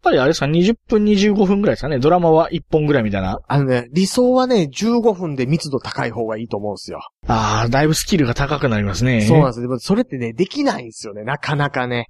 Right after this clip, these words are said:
Speaker 1: ニュース番組のね、その評論家の皆様なんかでも結構苦心されてますが。
Speaker 2: そうそうそう。
Speaker 1: トピック入れてね、だいたい三十
Speaker 2: うん。
Speaker 1: 分前後とかいうのありますけども。
Speaker 2: うん。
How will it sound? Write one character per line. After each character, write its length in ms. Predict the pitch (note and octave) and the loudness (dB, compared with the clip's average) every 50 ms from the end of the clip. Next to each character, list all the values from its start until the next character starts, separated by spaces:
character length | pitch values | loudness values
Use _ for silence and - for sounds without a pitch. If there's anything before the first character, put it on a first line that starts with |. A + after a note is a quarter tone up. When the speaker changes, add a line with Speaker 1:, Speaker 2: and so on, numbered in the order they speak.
| - - | -2 0
Speaker 1:
ニ 200 | C3+ D#3 G3 A#3 | 2 4 4 4
ュ 80 | C4 | 4
ー 40 | C#4 | 2
ス 160 | - - D4+ | 2 2 2
番 360 | B3 D4+ E4 D#4+ B3 E3+ D3+ | 2 2 2 4 2 2 4
組 260 | C#3+ C#3+ C#3+ C3+ B2+ B2+ | 2 2 4 4 4 4
の 580 | B2 A#2+ A#2+ A#2+ A#2 A2+ A2+ A2 G#2+ G#2+ B2+ | 4 4 6 6 6 6 6 6 4 4 4
ね、 220 | E3+ F#3+ F3+ C#3 B2 | 4 4 4 2 2
そ 160 | - C#3+ C3 | 0 0 2
の 220 | B2 A#2 A#2 A#2 | 2 2 2 2
評 240 | A#2 - D#3+ D#3+ D#3+ | 2 4 4 6 6
論 240 | E3 E3+ F3+ F#3+ F#3 | 6 4 4 2 2
家 180 | - F#3+ F#3+ | 2 2 2
の 100 | F#3+ G3 | 4 4
皆 200 | G3 G#3 A3 A3 | 4 4 4 4
様 260 | G#3 - F#3 E3 C#3+ C3 | 2 0 0 2 2 2
な 120 | B2 A#2+ | 0 0
ん 100 | A#2 A2+ | -2 0
か 120 | - F3 | 0 2
で 80 | G3 G3+ | 2 2
も 100 | D#3+ D3 | 2 0
結 140 | - G3+ G3 | 0 -2 -4
構 120 | - D3 | -4 -6
苦 120 | - - - | -6 -4 -2
心 220 | - G3+ F#3+ F#3+ | 0 2 2 2
さ 140 | - D#3 C3+ | 2 0 0
れ 80 | C#3 | -2
て 100 | C3 D#3 | -2 -2
ま 120 | D3+ E3 E3 | -2 -2 0
す 120 | - B2 | -2 -2
が。 220 | F#2+ F#2 F#2+ A2 - _ | -2 -2 -4 -4 -8 _
Speaker 2:
そ 240 | - C3+ C3+ B2+ B2 | -4 -2 0 0 0
う 40 | |
そ 200 | - - B2 A#2 | -2 0 0 0
う 40 | A2+ | 0
そ 100 | - F3 | 2 0
う。 20 | A#2 | 0
Speaker 1:
ト 40 | A2 | 2
ピ 80 | D3 F#3+ | 0 -2
ッ 100 | C#3 G2 | -2 -2
ク 140 | - G#3 G#3 | 0 2 4
入 80 | G#3 | 4
れ 120 | G#3 G#3 G#3 | 4 4 4
て 380 | - G#3 G3+ G3+ G3 F#3+ G#3+ | 4 4 6 6 4 4 2
ね、 240 | A#3+ C#4 D#3 B2 A2+ | 0 0 2 2 2
だ 160 | A#2 B2+ B2 | 2 0 0
い 80 | - - | 0 2
た 140 | - G3+ E3 | 2 2 2
い 120 | D3+ C#3+ | 2 0
三 280 | - D#3 D#3 D#3+ D#3+ D#3+ | 0 -2 0 0 0 2
十 120 | D3+ F3 | 2 0
Speaker 2:
う 40 | E3 | 0
ん。 120 | E3 C#3+ - - | -2 -6 -6 0
Speaker 1:
分 220 | F#3 F3 E3+ E3 D#3 | 0 2 2 4 4
前 220 | F3+ F3+ E3+ D3+ | 4 2 2 2
後 100 | C3+ B2+ | 0 0
と 100 | A2 A2+ | 0 0
か 120 | G#2+ G#2+ | 0 0
い 40 | A2 | 2
う 40 | A2+ | 2
の 160 | A2+ G#2+ A2 | 2 2 2
あ 60 | B2 | 2
り 80 | C3+ C#3+ | 2 2
ま 120 | D3 D#3 | 0 0
す 80 | - - | -2 0
け 100 | - B2 | 0 0
ど 120 | A#2 A2+ | 0 0
も。 240 | A2 G#2+ G#2 G2 F#2 A2+ | -2 -2 -2 -4 -4 -4
Speaker 2:
う 40 | |
ん。 640 | A#2 A#2 A#2+ A#2+ A#2+ A#2 A2+ G#2+ G#2 G2 F#2 E2+ D#2+ | -4 -2 -2 -2 -2 -2 -2 -4 -4 -6 -6 -8 -12